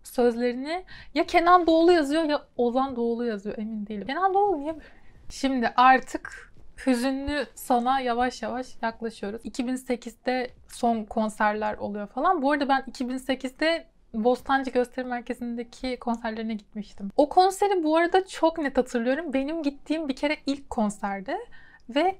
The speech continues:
hepsi konseri. İlk gittiğim konser ve hepsi konseri. Aman yarabbi. İnanılmaz kalabalık olduğunu hatırlıyorum. Bir de ben annemle gitmiştim. Yani annem beni götürmüştü. Beraber izlemiştik. Zaten full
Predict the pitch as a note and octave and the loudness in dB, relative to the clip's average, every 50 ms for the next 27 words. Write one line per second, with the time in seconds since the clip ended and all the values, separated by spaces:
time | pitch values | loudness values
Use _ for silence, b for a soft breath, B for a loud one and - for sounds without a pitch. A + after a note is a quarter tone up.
0 | - - - - - - A3+ A3 - - - G#3 - - G#3 G3 - - G3+ F#3+ | -8 -16 -14 -10 -6 -4 -4 -4 -6 -6 -10 -10 -6 -6 -6 -6 -6 -8 -10 -10
1 | G3 F#3+ F#3 F#3 - - B3+ B3+ B3+ - - - - - C4+ B3 - - C4 B3+ | -10 -10 -12 -10 -4 -2 -2 -2 -2 -6 -14 -8 -2 -2 -2 0 0 -2 -2 -2
2 | A#3+ - C4+ C#4 B3+ B3 A3+ A#3+ B3+ - - - - - A3+ G#3 G3 - G#3+ G3+ | 0 0 2 2 2 2 0 -2 -4 -4 -6 -12 -6 -4 -2 -2 -4 -4 -6 -8
3 | - - A3 A3 A#3 B3 B3+ A#3+ A3 G#3 G3 G3 G3 G3 G3+ - - G#3 G#3 - | -6 -4 -2 0 2 2 2 0 -2 -4 -4 -6 -8 -10 -12 -12 -12 -14 -10 -8
4 | C4 C4+ D4 D4 D4+ D#4 D#4 D#4+ D#4+ D#4+ D#4+ - - - B3+ B3+ B3 B3 B3+ C4 | -4 -4 -4 -4 -4 -4 -4 -2 -2 -4 -4 -6 -6 -4 -2 -2 -2 -2 -4 -6
5 | B3+ B3 B3 A#3+ A#3 - B3 B3+ B3 A#3 - - - G#3 A3 G#3+ G#3+ G#3 G#3+ A#3 | -4 -2 -4 -4 -4 -6 -10 -10 -10 -10 -12 -10 -10 -8 -8 -8 -8 -6 -6 -4
6 | A3+ A#3 A3+ - - A3 G#3+ G#3+ G#3+ A3+ A3+ A3 A3 F#3+ - - - G3+ - - | -4 -4 -6 -6 -4 -4 -2 -2 -2 -4 -4 -4 -6 -8 -8 -10 -12 -12 -12 -10
7 | - G#3 G3+ - - A3 G#3+ A3+ A#3 A#3 A3+ - - - - - A3+ G3+ G3+ G3 | -10 -8 -6 -4 -2 -2 -2 -2 -2 -4 -6 -12 -14 -16 -12 -8 -6 -6 -6 -6
8 | G#3 G3 - G#3+ G3+ G3+ - - - G#3+ G#3 G#3 G#3 G3 G#3+ G#3+ G#3 G3+ G3 G3+ | -8 -8 -10 -10 -10 -10 -12 -10 -8 -6 -4 -4 -4 -6 -8 -10 -10 -8 -8 -8
9 | G3 G3 - - _ - - - A#3 A#3+ C4 C4+ C4+ - E4 D#4 D4+ D4+ - - | -8 -10 -12 -16 _ -18 -12 -6 0 2 2 2 4 2 0 0 0 -2 -4 -4
10 | D#4 D#4+ D#4 | -2 -2 -2